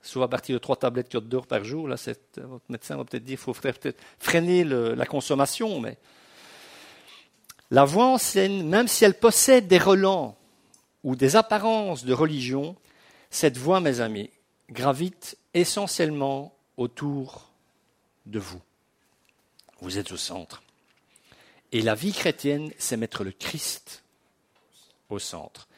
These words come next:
Et parce que vous le mettez au centre, votre vie change, votre regard change. Vous changez, vos aspirations changent, et vous ne cherchez plus les compensations nulle part ailleurs à part en lui.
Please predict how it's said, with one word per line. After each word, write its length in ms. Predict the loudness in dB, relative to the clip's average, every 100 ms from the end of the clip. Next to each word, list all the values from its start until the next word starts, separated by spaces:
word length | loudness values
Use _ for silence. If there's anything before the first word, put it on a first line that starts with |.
| -20 -20 -12
Et 100 | -8
parce 300 | 0 0 0
que 80 | -2
vous 140 | -2
le 60 | -2
mettez 260 | -4 -4
au 180 | -10 -10
centre, 560 | -14 -14 -16 -18 -20 _ _ _ _ _ -8
votre 260 | -6 -6
vie 300 | -6 -6 -6
change, 500 | -8 -10 -14 -18 -20 -12
votre 360 | -10 -8 -8
regard 640 | -2 0 2 4 2 0
change. 480 | -8 -16 -18 -20 -20 _ _ _ _ _
Vous 460 | -6 0 2 2 -4 _ _ _ _ _ _ _ _ _ _ _ _
changez, 540 | -10 -8 -8 -10 -14 -18 _ _ _ -12
vos 240 | -4 0
aspirations 720 | 2 0 0 0 0 -2 -6 -6
changent, 420 | -10 -12 -16 -10
et 80 | -6
vous 100 | -4
ne 60 | -4
cherchez 340 | -4 -2 -4
plus 140 | -2 -2
les 80 |
compensations 760 | -2 -4 -4 -4 -4 -6 -10 -10
nulle 240 | -10 -10 -4
part 220 | -2 0
ailleurs 280 | 0 0 -4 -10 -6
à 100 | -4
part 440 | 4 6 6 4 -8 _ _ _
en 140 | -2 0
lui. 260 | -2 -8